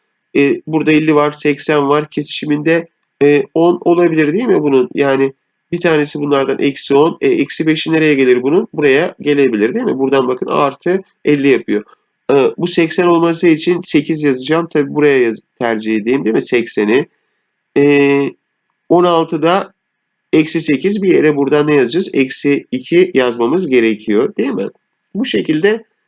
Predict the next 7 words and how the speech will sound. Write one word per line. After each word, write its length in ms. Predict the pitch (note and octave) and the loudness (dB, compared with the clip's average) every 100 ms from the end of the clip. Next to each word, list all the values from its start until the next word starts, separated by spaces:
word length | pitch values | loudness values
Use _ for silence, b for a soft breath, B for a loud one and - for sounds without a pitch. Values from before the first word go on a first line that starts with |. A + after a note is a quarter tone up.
| _ _ - | _ _ -4
e, 640 | D#3+ D#3+ D#3+ D#3+ D#3+ D#3 D#3+ _ _ _ _ _ _ _ _ _ _ _ _ _ _ - | 2 4 4 4 2 0 -4 _ _ _ _ _ _ _ _ _ _ _ _ _ _ -2
bunları 400 | A3 F3+ F3+ A3+ | 0 2 2 2
bulacağız. 540 | G3 D#3+ A#2 G#2 - - _ - | 2 0 -2 -6 -8 -18 _ -2
Peki, 540 | A#3 G3+ F#3 E3+ - _ _ _ _ _ _ _ _ _ _ _ _ _ _ _ _ _ _ _ _ _ _ _ - | 0 2 2 2 -2 _ _ _ _ _ _ _ _ _ _ _ _ _ _ _ _ _ _ _ _ _ _ _ -4
bakalım 420 | A#3 A3+ E3 D#3+ | -4 0 0 0
başka, 560 | G3+ F#3+ - E3+ F3 - | -2 -2 -4 -2 -2 -4
e, 80 | - | -4